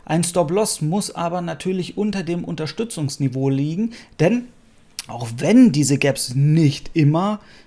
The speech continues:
geschlossen werden, direkt geschlossen werden, kann das natürlich vorkommen. Und dann ist das Gap Close, der alte Widerstand wird zur Unterstützung und entsprechend gehört ein Stop-Loss dann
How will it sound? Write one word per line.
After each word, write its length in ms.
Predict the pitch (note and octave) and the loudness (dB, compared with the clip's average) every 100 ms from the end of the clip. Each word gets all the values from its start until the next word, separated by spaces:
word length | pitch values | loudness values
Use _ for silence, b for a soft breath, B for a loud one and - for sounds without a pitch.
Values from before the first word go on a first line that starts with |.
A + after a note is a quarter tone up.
| B | B
geschlossen 560 | F3 F3 F3 F3+ F#3 F3 | -2 0 2 0 0 -2
werden, 420 | F3+ F#3 A3 A#3 | -2 0 0 -2
direkt 300 | F3+ E3 F3 | -2 -4 -4
geschlossen 440 | G3 - F3+ F3+ F3+ | -6 -4 -4 -4 -6
werden, 220 | F#3+ F3+ - | -8 -8 -6
kann 220 | E3 D3+ | -4 -2
das 180 | C#3+ C#3+ | -2 -4
natürlich 340 | C#3+ C#3+ C#3 | -6 -4 -4
vorkommen. 440 | - C#3+ D#3 F#3+ A#3+ B B B B | -2 -2 -2 -6 -6 B B B B
Und 480 | F#3 F3+ F3 F3+ - | 0 0 2 -2 -6
dann 260 | C#3+ E3 E3+ | -4 -4 -2
ist 440 | F3+ E3+ - - - _ | -4 -4 -8 -16 -20 _
das 360 | - D3 C#3+ - B2 | -6 -4 -4 -6 -4
Gap 320 | B2 F3 F3+ | -2 -2 -2
Close, 600 | - C#3 D#3 G#3 C4+ - - B B - | -8 -2 0 0 -2 -6 -10 B B -16
der 180 | - | -12
alte 380 | - E3+ G3+ G3 | -2 0 0 -2
Widerstand 560 | F#3+ G#3+ G#3+ - G#3 F3+ | -2 0 0 -2 -6 -2
wird 160 | F3 F3+ | -4 -4
zur 120 | - | -6
Unterstützung 640 | E3+ D3 - G#3 A3+ B3 | -4 -6 -6 -4 -2 -2
und 320 | B3+ D#4+ C3 | -4 -2 -2
entsprechend 600 | B2+ A#2+ - C3 D3+ G#3+ | -2 -8 -6 -4 -2 -2
gehört 220 | D3 C3 - | -2 -4 -6
ein 160 | - | -14
Stop-Loss 640 | - C3 B2 C#3 E3+ - - - | -12 -10 -8 -4 -4 -6 -16 -12
dann 260 | B2 C3 | -10 -10